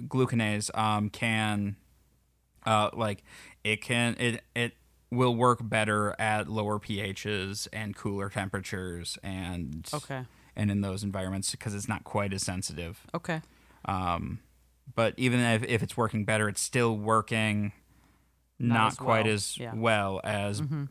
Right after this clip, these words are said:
Speaker 1: beta glucosidase.
Speaker 2: Yeah.
Speaker 1: These are some big words.
Speaker 2: <sighs>
Speaker 1: Woo! Um, so typical ale strains, uh, can biotransform free hop, uh, terpenoids like, uh, gerana-, oh, wow.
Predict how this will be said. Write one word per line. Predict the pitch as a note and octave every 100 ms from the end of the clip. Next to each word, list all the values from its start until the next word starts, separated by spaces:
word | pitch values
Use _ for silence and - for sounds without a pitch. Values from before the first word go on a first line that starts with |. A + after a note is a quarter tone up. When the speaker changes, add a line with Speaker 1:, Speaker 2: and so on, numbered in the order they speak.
| - A#2
Speaker 1:
beta | A2 G#2+ G#2
glucosidase. | G#2+ G2+ G2+ F#2+ D#2+ B1 - - _ _ _ - -
Speaker 2:
Yeah. | B2+ A2 - _ _ _ _ _ _ _ _ _ _ _ _ _ _ -
Speaker 1:
These | C#3 D3
are | D#3+
some | - E3+
big | A2+ A2+ A#2 A2
words. | C#3 E3+ D#3+ E3 -
Speaker 2:
<sighs> | -
Speaker 1:
Woo! | A4 D#4+ D4 C4 A3 E3 D3 B2+ - -
Um, | C3+ C#3 C#3 C3 -
so | - F3+ F3
typical | D#3 A#3+ C#4 B3
ale | A#2 A#2+
strains, | - C#3+ C#3 D#3 - -
uh, | A#2 A#2 A#2
can | B2 G#2+
biotransform | A#2 A#2+ - B2+ A2+ B2 A#2 G#2+
free | - F3
hop, | D#3+ C3+ C3+ - - - -
uh, | A2+ A2+ A2 A2 A2
terpenoids | G#2+ - C#3 A#2 G2+ G2+ A2+ B2
like, | A2 A2 G#2+ G2+ -
uh, | G#2+ G#2+ G#2 - - - -
gerana-, | A#2+ A#2+ A#2 A#2 A2 -
oh, | A#2 - - D3+ C3 - A2+ B2 C#3 -
wow. | B2+ -